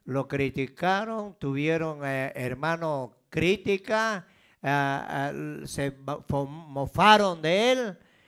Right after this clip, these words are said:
Y, y, y Noé, ¿qué hizo? "Hijos, ustedes crean lo que Dios me ha dicho". Esa es la fe que Dios quiere en nosotros, hermano.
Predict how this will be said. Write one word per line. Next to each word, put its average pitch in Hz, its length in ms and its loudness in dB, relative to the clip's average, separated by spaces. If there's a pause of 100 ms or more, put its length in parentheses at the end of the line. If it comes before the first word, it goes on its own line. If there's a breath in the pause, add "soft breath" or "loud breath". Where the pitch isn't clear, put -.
(180 soft breath)
Y, 143 100 0
y, 170 420 4
y 175 60 2
Noé, 208 420 8
¿qué 277 180 6
hizo? 277 400 2
"Hijos, 202 540 0 (240)
ustedes 233 840 0 (180)
crean 220 500 6
lo 170 160 0
que 156 140 0
Dios 156 240 -2
me 139 100 -8
ha 120 60 -8
dicho". 95 340 -16 (2000)
Esa 160 280 2
es 190 40 0
la 185 140 4
fe 180 180 2
que 170 140 -2
Dios 165 300 -4
quiere 165 260 0
en 147 80 -8
nosotros, 139 640 -10
hermano. 131 340 -10